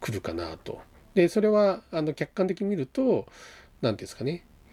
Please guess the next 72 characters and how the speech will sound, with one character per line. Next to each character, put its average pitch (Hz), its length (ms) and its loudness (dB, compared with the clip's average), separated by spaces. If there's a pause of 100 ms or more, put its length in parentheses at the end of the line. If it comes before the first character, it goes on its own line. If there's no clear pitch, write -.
(340)
え 92 840 -2
ー - 20 -18
っ - 40 -20
と、 - 80 -8
思 120 200 4
い 117 60 0
つ - 120 -12
き - 80 -18
と - 140 -10
か、 135 400 0
そ - 160 -2
う - 20 2
い 120 40 2
っ - 20 -12
た - 140 -4
こ - 80 -20
と - 80 -20
と - 100 -12
か - 160 -6
に 85 240 -8 (460)
見 175 120 6
え 151 120 2
ち - 100 -8
ゃ 98 60 -4
う 90 40 -10
こ - 120 -20
と - 100 -14
も 87 320 -10 (140)
な 156 100 0
く - 120 -4
は 98 60 0
な 101 120 -2
い 92 40 -4
ん 85 40 -6
で 85 80 -12
す - 100 -16
け - 80 -10
ど 85 80 -10
も、 123 400 2 (300)
な 220 60 2
ん - 20 2
か 160 80 -2
そ 220 120 0
こ 269 320 2
の 277 160 2
部 262 140 -2
分 214 380 2
を 214 160 4
う 196 80 0
ま 202 100 2
く - 100 -10
こ 120 120 -8
う、 - 20 -6
の 117 140 -2
り 139 80 -2
し 139 160 -8
ろ 143 100 2
を 143 400 2
作 - 200 -6
っ - 40 -8 (300)
て 98 120 2
い 95 120 -10
く - 160 -20
と - 100 -10
い 85 80 -8
う 85 60 -14
か、 - 160 -6
そ 160 100 -6
こ 190 140 0
に 190 100 4
こ 147 400 2
う、 - 40 -20